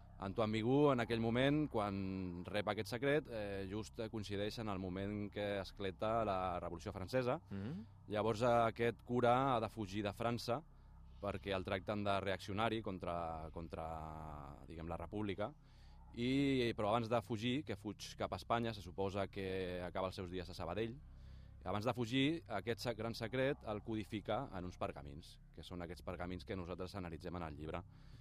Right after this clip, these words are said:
Speaker 1: Llavors, eh, un segle després és quan entra en joc el, el conegut Berenguer Saunier.
Speaker 2: Mhm.
Speaker 1: A finals del segle dinou, se suposa que durant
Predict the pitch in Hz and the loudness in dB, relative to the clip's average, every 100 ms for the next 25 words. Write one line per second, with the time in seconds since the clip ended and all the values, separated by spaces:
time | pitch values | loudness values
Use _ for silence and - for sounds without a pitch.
0 | - - 98 98 107 95 101 95 92 90 | -16 -8 0 4 2 2 2 2 2 -2
1 | 90 101 110 104 98 - 131 147 117 98 | -2 -4 0 0 0 2 2 2 -4 -8
2 | 101 92 95 92 95 90 87 104 92 87 | -2 0 0 -2 -2 -2 0 0 2 -2
3 | 87 80 80 78 80 87 87 90 80 87 | -2 -4 -6 -6 -6 -4 -2 -4 -4 -4
4 | 87 90 98 123 151 - - 92 139 208 | -4 -4 0 0 0 -4 -8 -6 -6 -8
5 | - - 95 95 90 101 98 95 101 110 | -12 -8 -4 -2 -4 -2 -2 0 -2 -2
6 | 98 101 110 131 147 175 - 90 90 98 | -2 0 4 4 2 -2 -8 -8 -2 -2
7 | 98 101 92 92 90 | 0 -2 -2 0 -2